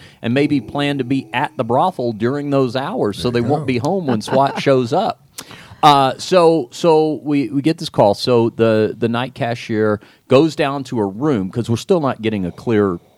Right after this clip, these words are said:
Speaker 1: picture on what's happening. And, uh, she goes to open the door and she can't get the door open. It's like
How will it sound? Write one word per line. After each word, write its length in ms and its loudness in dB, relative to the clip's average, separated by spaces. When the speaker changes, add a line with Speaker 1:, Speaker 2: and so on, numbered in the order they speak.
Speaker 1:
picture 340 -2
on 140 -6
what's 200 -6
happening. 400 -10
And, 360 2
uh, 420 2
she 180 -4
goes 360 0
to 180 -10
open 360 0
the 80 -2
door 600 0
and 160 2
she 120 -6
can't 340 -4
get 160 -2
the 60 -2
door 300 0
open. 300 -14
It's 160 -8
like 160 -2